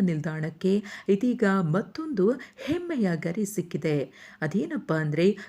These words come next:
ಕಾರ್ಯಕ್ಷಮತೆಯಲ್ಲಿ ಅಂದ್ರೆ ಪಂಕ್ಚುಯಾಲಿಟಿಯಲ್ಲಿ ಜಗತ್ತಿನಲ್ಲೇ ಮೂರನೇ ಸ್ಥಾನವನ್ನ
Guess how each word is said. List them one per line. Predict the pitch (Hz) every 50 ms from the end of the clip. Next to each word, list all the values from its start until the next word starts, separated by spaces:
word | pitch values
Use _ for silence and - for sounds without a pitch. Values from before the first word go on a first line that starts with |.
| - _
ಕಾರ್ಯಕ್ಷಮತೆಯಲ್ಲಿ | _ 269 285 320 349 - 285 226 - - - - 190 175 180 175 175 165 170 160 156 151 151
ಅಂದ್ರೆ | - - 190 202 214 214 226 233
ಪಂಕ್ಚುಯಾಲಿಟಿಯಲ್ಲಿ | 233 233 240 302 - - - 302 285 254 220 196 190 190 202 190 175 170 165 170 196 214
ಜಗತ್ತಿನಲ್ಲೇ | 185 170 - 208 208 269 285 - - 226 196 170 156 151 156 175 226 320 359 349 - - - - - - _ _ _ -
ಮೂರನೇ | 185 240 302 330 320 302 285 247
ಸ್ಥಾನವನ್ನ | 208 - - - 226 269 320 381 349 302 277 233